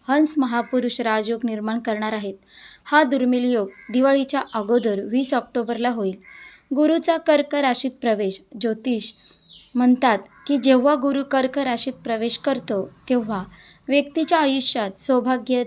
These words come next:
ज्ञान आणि संपन्नता येते. यावेळी गुरु वक्री राहून व कर्क राशीत येत असल्यामुळे हा परिणाम अजून जास्त शक्तिशाली होईल. या योगामुळे तूळ, कर्क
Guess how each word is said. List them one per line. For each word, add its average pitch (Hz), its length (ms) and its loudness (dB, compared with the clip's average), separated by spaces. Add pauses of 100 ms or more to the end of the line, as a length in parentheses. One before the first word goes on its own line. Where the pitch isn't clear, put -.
ज्ञान 220 360 -2 (140)
आणि 214 180 -6
संपन्नता 254 720 -2
येते. 202 400 -4 (400)
यावेळी 294 420 4
गुरु 254 280 2
वक्री 254 360 -2
राहून 233 320 -2 (640)
व 247 120 0 (160)
कर्क 294 280 6
राशीत 277 400 2
येत 247 140 0 (260)
असल्यामुळे 240 760 -2
हा 247 120 -2
परिणाम 247 440 -2 (160)
अजून 269 340 0
जास्त 240 340 -2 (220)
शक्तिशाली 240 640 -6
होईल. 214 240 -6 (520)
या 339 120 6
योगामुळे 320 600 4
तूळ, 294 320 0
कर्क 262 400 -2